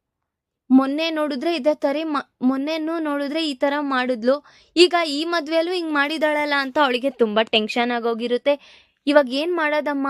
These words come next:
ಅಂತ ಕೇಳ್ತಾ ಇರ್ತಾಳೆ. ಆಗ, "ಅಮ್ಮ, ಇನ್ನೇನ್ ಮಾಡೋದಿಕ್ಕಾಗಲ್ಲ, ಇರೋದನ್ನೇ ನಿಜ ಒಪ್ಕೊಳ್ಳೋಣ ನಡಿ" ಅಂತ ಅವರೆಲ್ಲರೂ ಅಲ್ಲಿಗೆ ಮದ್ವೆ ಮಂಟಪಕ್ ಬರ್ತಾರೆ. ಅಲ್ಲಿರೋರೆಲ್ಲ ಕೇಳ್ದೆ ರಾಹುಲ್ಗೂ ರಾಜ್ಗೂ ತುಂಬಾ ಶಾಕ್ ಆಗುತ್ತೆ.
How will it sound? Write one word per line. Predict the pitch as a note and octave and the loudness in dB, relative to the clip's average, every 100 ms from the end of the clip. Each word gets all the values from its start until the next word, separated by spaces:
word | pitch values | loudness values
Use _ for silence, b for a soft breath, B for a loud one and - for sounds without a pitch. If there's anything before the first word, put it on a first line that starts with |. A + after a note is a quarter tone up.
| C4+ | -2
ಅಂತ | A#3+ C#4 | -2 -2
ಕೇಳ್ತಾ | C4+ A3 G3+ G#3+ B3 A#3+ | 0 0 0 0 0 0
ಇರ್ತಾಳೆ. | A#3 B3 C4+ C4+ b b - | 0 0 0 -4 b b 2
ಆಗ, | E4 E4+ D#4+ _ _ - | 4 4 -6 _ _ -2
"ಅಮ್ಮ, | A#3+ C4+ C#4+ D#4 | 0 2 -2 -4
ಇನ್ನೇನ್ | C4 C#4+ C#4+ D#4 | -2 0 0 -2
ಮಾಡೋದಿಕ್ಕಾಗಲ್ಲ, | E4+ D4+ D4 C#4+ C#4+ C4 B3+ C4 | -2 0 -2 0 2 2 0 -2
ಇರೋದನ್ನೇ | C#4+ B3+ C#4 D4+ D4+ | -2 -2 -2 -2 -4
ನಿಜ | C#4+ A3+ C4 C4+ | -4 0 0 0
ಒಪ್ಕೊಳ್ಳೋಣ | - B3+ B3+ B3 B3 | -2 0 0 -2 -4
ನಡಿ" | A#3 G#3+ G#3 | -2 -2 -2
ಅಂತ | A#3+ A3 B3+ B3 b b - | -4 2 2 0 b b 0
ಅವರೆಲ್ಲರೂ | G#3 G3+ G#3 A#3+ B3 | 2 2 0 -2 -2
ಅಲ್ಲಿಗೆ | A3+ A3 A3+ A3 _ _ _ _ _ _ _ _ - - _ | -2 0 0 -2 _ _ _ _ _ _ _ _ -14 -14 _
ಮದ್ವೆ | C4+ D4+ F#4+ | 4 4 0
ಮಂಟಪಕ್ | F4+ D#4 - D#4 | -2 -4 -4 0
ಬರ್ತಾರೆ. | C#4 C#4 C#4 C#4 D4+ b - | 0 2 0 0 0 b 2
ಅಲ್ಲಿರೋರೆಲ್ಲ | F#4 F#4+ F#4 G4 F4+ E4+ | 2 2 -2 -2 -2 -2
ಕೇಳ್ದೆ | E4 D#4 D4+ D#4 D#4+ b b - | -2 -2 0 0 0 b b 2
ರಾಹುಲ್ಗೂ | A#3 C#4+ F4 F4+ E4 F4 _ _ _ _ | 2 4 -2 -2 -4 -6 _ _ _ _
ರಾಜ್ಗೂ | A#3+ C4+ E4+ E4+ | 4 4 4 0
ತುಂಬಾ | F#4+ F4 D#4+ | 0 0 -2
ಶಾಕ್ | E4 D#4+ D4+ | 0 0 2
ಆಗುತ್ತೆ. | D#4+ C#4+ C#4+ D#4+ | 0 -2 -4 0